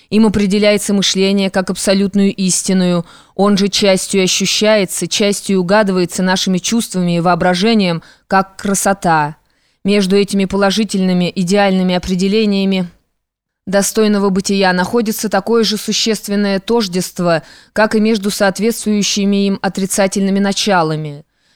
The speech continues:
Всякое зло может быть сведено к нарушению взаимной солидарности и равновесия частей и целого,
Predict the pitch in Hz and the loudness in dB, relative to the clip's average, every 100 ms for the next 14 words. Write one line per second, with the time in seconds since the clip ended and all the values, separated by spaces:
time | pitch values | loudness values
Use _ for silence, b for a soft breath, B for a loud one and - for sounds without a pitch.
0 | - - 202 208 202 180 214 208 202 196 | -10 0 0 2 0 2 2 2 0 0
1 | 185 202 - 190 196 220 208 202 196 - | -2 -2 -2 -2 0 0 0 -2 0 0
2 | 214 196 175 180 196 196 180 196 180 202 | 0 0 0 0 0 0 0 -2 0 2
3 | 208 196 190 - 190 185 190 190 196 190 | 2 0 -2 -2 0 0 0 0 0 -2
4 | 190 190 - 202 196 170 214 226 196 170 | -2 -4 -2 0 0 0 0 2 2 2
5 | 156 | -2